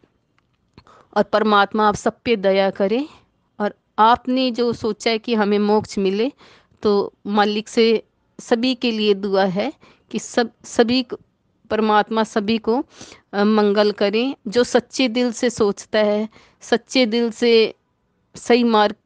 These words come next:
जिसको मिल जाता है, वो जरूर आगे बढ़ता है और अपना लक्ष्य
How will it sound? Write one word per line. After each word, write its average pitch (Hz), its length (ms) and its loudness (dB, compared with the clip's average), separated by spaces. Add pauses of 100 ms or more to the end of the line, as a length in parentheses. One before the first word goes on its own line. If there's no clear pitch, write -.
(100)
जिसको 202 320 -6
मिल 208 280 2
जाता 196 300 -2
है, 233 60 -2
वो 233 120 -2
जरूर 202 420 0
आगे 180 300 0
बढ़ता 190 320 -2
है 240 40 0
और 254 80 0
अपना 233 240 -2
लक्ष्य 220 520 -2